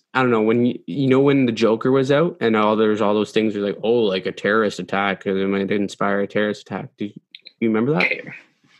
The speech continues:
Speaker 2: Yeah, but I think that's just ridiculous. Like,
Speaker 1: No, I agree. I agree.
Speaker 2: we can't watch a movie now?
Speaker 1: <laughs> No, I, I agree, but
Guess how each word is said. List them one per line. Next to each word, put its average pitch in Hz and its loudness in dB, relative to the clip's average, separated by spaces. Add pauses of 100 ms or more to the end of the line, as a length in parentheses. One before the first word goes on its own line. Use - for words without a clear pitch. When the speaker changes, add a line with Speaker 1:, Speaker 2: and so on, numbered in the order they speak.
(160)
Speaker 2:
Yeah, 113 4
but 113 2
I 110 4
think 135 2
that's 110 2
just 123 2
ridiculous. 104 -4
Like, - -6 (300)
Speaker 1:
No, 123 2
I 107 2
agree. 104 0 (140)
I 110 -4
agree. 104 -2 (340)
Speaker 2:
we 123 0
can't 117 4
watch 117 2
a - 0
movie 120 4
now? 160 2 (400)
Speaker 1:
<laughs> 143 0 (640)
No, 156 6
I, 113 2 (420)
I 139 4
agree, 156 4
but 127 2